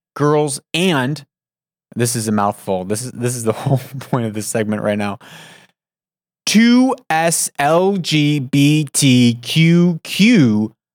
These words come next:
I A plus." That's eleven eleven. Two S L G B T Q Q I A plus. I don't even know what that L stands for. People who ha-,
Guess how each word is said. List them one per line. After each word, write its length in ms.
I 400
A 200
plus." 600
That's 260
eleven 760
eleven. 600
Two 440
S 300
L 480
G 180
B 180
T 420
Q 520
Q 480
I 200
A 440
plus. 440
I 80
don't 100
even 120
know 100
what 100
that 140
L 160
stands 420
for. 320
People 460
who 140
ha-, 200